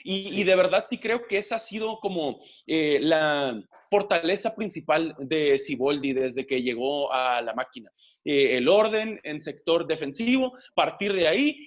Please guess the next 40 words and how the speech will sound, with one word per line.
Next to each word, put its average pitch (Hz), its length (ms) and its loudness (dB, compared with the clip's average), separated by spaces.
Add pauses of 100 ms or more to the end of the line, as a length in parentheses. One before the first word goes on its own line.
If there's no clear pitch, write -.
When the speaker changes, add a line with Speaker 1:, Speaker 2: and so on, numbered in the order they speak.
Speaker 1:
y 214 80 0
después 190 580 0
ver 233 320 -2
qué 233 200 0 (100)
pueden 277 440 0
hacer 214 260 -12
adelante. 202 500 -8 (220)
Y 165 100 -4
hacia 190 300 -4
allá 170 260 -2
voy 220 220 -2
con 214 200 -12
que - 80 -6
a 156 40 -4
mí 180 100 -10
no 202 80 -10
me 208 160 -8
parece 175 420 -8
tan 185 200 -8
positivo. 175 580 -6 (260)
Sí 240 300 2
veo 226 220 2
una 226 440 -2
dependencia 202 960 -4 (220)
de 175 200 0
Cruz 175 300 2
Azul 262 420 0 (140)
en 190 140 0
el 165 120 -4
Cabecita 147 460 -2
Rodríguez, 131 540 -4
muy 262 240 4
marcada. 120 480 -4 (480)
Speaker 2:
Pero, 311 340 4
pero 262 140 6
no 254 100 4
tiene 220 220 4
nada 202 100 6
de 185 60 4
malo. 175 220 2